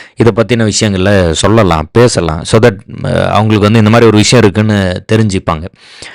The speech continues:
And, அஹ், நம்ம வந்து இப்போ இந்த முப்பத்தொன்பது நாள் இல்லாம நூறு நாட்கள் எழுபது கேள்விகள்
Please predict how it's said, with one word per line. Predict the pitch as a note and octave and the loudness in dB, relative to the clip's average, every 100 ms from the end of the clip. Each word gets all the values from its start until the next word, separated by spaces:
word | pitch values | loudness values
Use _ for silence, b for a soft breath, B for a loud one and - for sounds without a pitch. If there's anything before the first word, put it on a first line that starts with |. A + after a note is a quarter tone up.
| B B B | B B B
And, | B2+ E3 C3+ | -2 0 2
அஹ், | A#2 A2 | 4 4
நம்ம | B2 C#3 | 2 2
வந்து | C#3+ D#3+ | 4 4
இப்போ | C#3+ - C#3+ C3+ | 2 4 4 4
இந்த | B2 | 4
முப்பத்தொன்பது | B2+ D3+ B2+ D3 C3+ C3 | 2 0 0 0 2 4
நாள் | C3+ | 4
இல்லாம | C#3 A#2+ A#2 C#3+ | 4 4 2 2
நூறு | D#3+ D3 D#3 C#3+ | 2 4 4 4
நாட்கள் | C3+ B2 - E3 | 2 0 0 0
எழுபது | F3+ A#2 B2+ B2+ | 2 2 4 4
கேள்விகள் | A#2+ B2 B2 A#2+ | 4 2 4 2